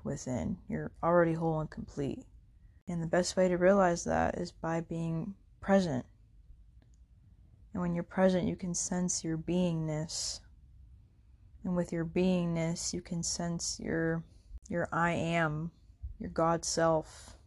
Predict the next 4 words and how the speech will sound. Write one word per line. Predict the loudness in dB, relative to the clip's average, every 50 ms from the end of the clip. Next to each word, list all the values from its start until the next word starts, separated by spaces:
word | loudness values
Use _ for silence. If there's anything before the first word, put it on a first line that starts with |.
| -20 -20 -20 -20 -20 -20 -20 -20 -20 -20 -20 -20 -20 -20 -20 -20 -20 -20 -20 -20 -20 -14 -6
your | -4 -4 -2
isness, | 0 0 0 2 2 0 0 0 -2 -2 -2 -4 -4 -4 -2
your | -2 -2 -2 -2 -4 -6 -8 -10 -16 -20 _ _ -20 -20 -20 -20 -20 -20 -20 -20 -20 -20 -20 -20 -20 -20 -16 -4 -2
infinite | -2 -2 0 2 4 4 6 6 4 2 -2 -8 -10 -12 -12